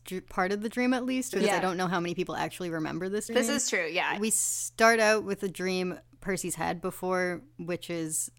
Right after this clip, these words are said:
Speaker 1: um, all the kids are going out to recess, but Percy has to take a test in a straitjacket <laughs> while the teacher says, "You're not stupid, are you? Pick up your pencil." <laughs> Which is clearly a manifestation <laughs> of Percy's relationship
Speaker 2: Yeah, you know,
Speaker 1: to
Speaker 2: Percy,
Speaker 1: his
Speaker 2: Percy
Speaker 1: A D H D and
Speaker 2: has,
Speaker 1: dyslexia.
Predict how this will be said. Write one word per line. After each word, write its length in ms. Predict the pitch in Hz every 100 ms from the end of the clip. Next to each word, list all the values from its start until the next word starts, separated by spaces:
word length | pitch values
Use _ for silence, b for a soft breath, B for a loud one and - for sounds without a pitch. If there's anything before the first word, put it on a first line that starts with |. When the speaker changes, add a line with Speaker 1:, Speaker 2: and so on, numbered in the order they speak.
| 175
Speaker 1:
um, 320 | 170 165 -
all 160 | 180
the 100 | 170
kids 300 | 180 180 180
are 80 | 180
going 240 | 165 175 165
out 140 | -
to 100 | -
recess, 580 | 208 214 208 190 185 -
but 180 | 175 -
Percy 320 | 175 - 165
has 160 | 175 -
to 40 |
take 200 | - 170
a 40 |
test 420 | 165 220 226 - -
in 120 | 165
a 80 | 156
straitjacket 840 | - 233 226 233 214 - 254 226
<laughs> 20 |
while 160 | 220 202
the 100 | 202
teacher 320 | 214 202 208
says, 420 | - 196 190 190 - B B 285 -
"You're 80 | 262
not 180 | 269
stupid, 480 | - - 226 254 202
are 140 | 165 170
you? 220 | 185 214
Pick 200 | - -
up 120 | 233
your 100 | 220
pencil." 540 | 208 202 254 - 214 202
<laughs> 180 | - - -
Which 180 | - 285
is 200 | 285 262 B B B 311 -
clearly 400 | - 330 330 262
a 40 |
manifestation 920 | 226 196 214 220 - 247 269 - 294
<laughs> 80 | -
of 140 | 302 240
Percy's 340 | 233 226 196
relationship 520 | 196 185 185 185 190 170
Speaker 2:
Yeah, 60 | 247
you 60 | 190
know, 140 | 180
Speaker 1:
to 60 | 175
Speaker 2:
Percy, 300 | 294 - 339
Speaker 1:
his 160 | 240
Speaker 2:
Percy 120 | 311 269
Speaker 1:
A 40 |
D 100 | 185
H 80 | 180
D 40 |
and 80 | 302
Speaker 2:
has, 400 | 240 220 220 226
Speaker 1:
dyslexia. 540 | 233 175 170 180 165